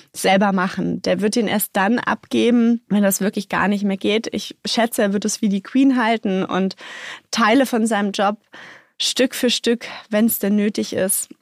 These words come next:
an William übergeben, weil er natürlich auch immer wollte, dass William als Thronfolger so viel Zeit wie möglich mit seinen Kindern hat. Das wird sich jetzt natürlich ändern, weil es nicht anders geht, weil jetzt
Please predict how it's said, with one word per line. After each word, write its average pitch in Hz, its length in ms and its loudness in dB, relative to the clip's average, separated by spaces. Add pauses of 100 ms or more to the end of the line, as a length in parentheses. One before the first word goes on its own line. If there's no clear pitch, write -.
(100)
an 196 180 2
William 254 260 4
übergeben, 233 680 2
weil 208 160 0
er 214 80 4
natürlich 233 480 0
auch 220 100 -4
immer 220 240 2
wollte, 233 320 0
dass 190 240 -4
William 220 340 2 (420)
als - 200 -2
Thronfolger 226 720 0
so 202 140 -4
viel 262 440 2
Zeit 220 360 -2
wie 196 80 0
möglich 202 360 0
mit 185 160 -2
seinen - 260 -4
Kindern 196 440 2
hat. - 260 -6 (540)
Das - 180 -4
wird 220 140 0
sich 247 120 2
jetzt 233 140 2
natürlich 226 440 0
ändern, 262 340 4
weil - 80 0
es 214 80 -4
nicht 202 180 -2
anders 196 300 0
geht, 226 300 2
weil - 160 2
jetzt 196 340 -2